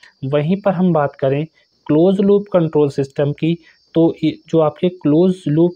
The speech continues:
कंट्रोल सिस्टम होते हैं वो आपके ओपन लूप कंट्रोल सिस्टम की अपेक्षा अधिक महंगे होते हैं।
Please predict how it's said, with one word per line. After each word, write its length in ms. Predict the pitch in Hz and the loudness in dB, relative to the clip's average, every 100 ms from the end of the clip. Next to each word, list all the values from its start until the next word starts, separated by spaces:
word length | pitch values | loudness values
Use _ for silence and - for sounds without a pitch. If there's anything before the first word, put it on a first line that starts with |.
| - | -2
कंट्रोल 380 | 151 143 165 180 | -2 0 0 0
सिस्टम 380 | 170 - 160 147 | -2 -4 -2 -2
होते 280 | 143 - 135 | -2 -4 -4
हैं 200 | 151 170 _ _ _ | -4 -6 _ _ _
वो 200 | 151 185 190 147 | -2 0 0 -2
आपके 360 | 139 - 160 - - | -4 -2 -2 -2 -2
ओपन 360 | 151 156 156 196 | 0 0 0 0
लूप 280 | 170 160 160 - | 2 0 0 -4
कंट्रोल 380 | 143 139 151 180 | -2 0 0 0
सिस्टम 420 | 151 - - 143 | -2 -4 -4 -4
की 200 | 160 156 - | -4 -4 -6
अपेक्षा 520 | 131 135 131 - 160 - - | -4 -4 -4 -4 -4 -4 -4
अधिक 260 | 135 165 165 | -2 -2 -2
महंगे 440 | 135 120 120 175 196 _ _ _ _ _ _ _ | -4 -2 -2 -2 -4 _ _ _ _ _ _ _
होते 280 | 175 175 160 | -2 0 -2
हैं। 200 | 127 131 | -4 -6